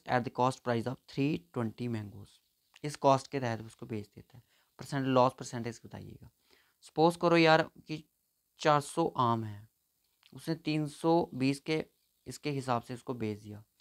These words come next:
लॉस कितने मैंगो का हुआ? एटी का। ठीक है ना, अब फिर से बात करते हैं कि कॉस्ट प्राइस कितना था? थ्री ट्वेंटी, थ्री ट्वेंटी मैंगोज हैं,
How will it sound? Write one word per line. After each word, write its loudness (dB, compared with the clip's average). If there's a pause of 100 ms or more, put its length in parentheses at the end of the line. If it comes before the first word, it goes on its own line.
(300)
लॉस 8
कितने -6
मैंगो 0
का -2
हुआ? -2
एटी -12
का। -20 (2250)
ठीक -14
है -2
ना, -6 (540)
अब -18
फिर -8
से -8
बात -4
करते -14
हैं -10 (440)
कि -20 (100)
कॉस्ट 4 (460)
प्राइस -2
कितना -8
था? -16 (380)
थ्री -4
ट्वेंटी, -10 (880)
थ्री 0
ट्वेंटी 0 (320)
मैंगोज 4
हैं, -16